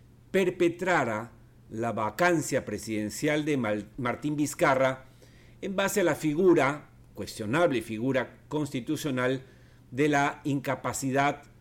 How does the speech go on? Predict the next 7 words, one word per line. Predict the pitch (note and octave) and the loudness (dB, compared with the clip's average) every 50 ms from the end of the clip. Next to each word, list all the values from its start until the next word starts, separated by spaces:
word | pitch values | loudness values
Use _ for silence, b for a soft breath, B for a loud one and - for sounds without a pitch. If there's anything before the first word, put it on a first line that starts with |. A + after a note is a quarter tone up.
| - - - | -20 -16 -8
moral | - C#3 D#3 D3+ C3+ B2 B2 A#2+ A#2+ A#2+ A#2+ - - | -4 0 0 2 2 2 2 2 0 -2 -4 -8 -6
permanente. | - C3+ G#2 G#2+ G#2 F#2+ F2 D#2 D2+ - - - - - - - - - - - - - - - - b b b b b b b b b b b b | -4 -4 -2 -2 -4 -6 -8 -10 -14 -18 -20 -20 -20 -20 -20 -20 -20 -20 -20 -20 -20 -20 -20 -20 -20 b b b b b b b b b b b b
Han | b F#3 G#3+ G3 | b 0 0 2
transcurrido | G#3+ G3+ - - D#3+ D3+ E3 G3+ G3 F#3+ F#3 | 2 0 0 0 0 0 2 2 2 4 2
estos | F3 F3 F3+ D#3+ - | 2 2 0 -2 0
tres | - F#3 G3 E3+ | 0 0 0 0
meses | F3 F#3 G#3+ A3 A3 - B3 A3+ - - - | 0 0 0 0 -2 -2 -4 -4 -4 -8 -12